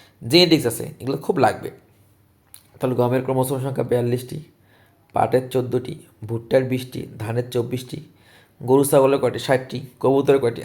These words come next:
আশিটি। এগুলো মনে রাখতে হবে। ডিএনএ ভৌত গঠন ব্যাখ্যা করো, আমার মনে হয় না এটা আসবে, ইম্পর্টেন্ট না। তো রিভার্স ট্রান্সক্রিপশন বলতে কী বোঝো? এইটা অনেক ইম্পর্টেন্ট, এইটা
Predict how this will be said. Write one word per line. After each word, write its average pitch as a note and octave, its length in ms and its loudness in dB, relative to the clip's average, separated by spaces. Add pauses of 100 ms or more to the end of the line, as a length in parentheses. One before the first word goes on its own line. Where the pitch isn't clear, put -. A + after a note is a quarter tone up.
আশিটি। B2+ 300 -8 (520)
এগুলো G3 200 -4
মনে - 140 -6
রাখতে - 200 -16
হবে। - 120 -12 (1000)
ডিএনএ F#3 380 4
ভৌত D#3 180 6 (120)
গঠন E3 260 4
ব্যাখ্যা C#3 280 2
করো, C#3 140 4 (140)
আমার E3 180 2
মনে C3+ 120 2
হয় B2 100 2
না A#2+ 80 0
এটা G#2 160 0
আসবে, C2 220 -8 (540)
ইম্পর্টেন্ট - 340 -8
না। - 40 -14 (520)
তো - 40 -10 (120)
রিভার্স F#3 300 6
ট্রান্সক্রিপশন F#3 520 0
বলতে F3+ 220 0
কী C#3 160 -4
বোঝো? A#2 220 0 (640)
এইটা C#3+ 320 2 (120)
অনেক G#2 160 -8 (120)
ইম্পর্টেন্ট, - 360 -14 (360)
এইটা C#3+ 240 -2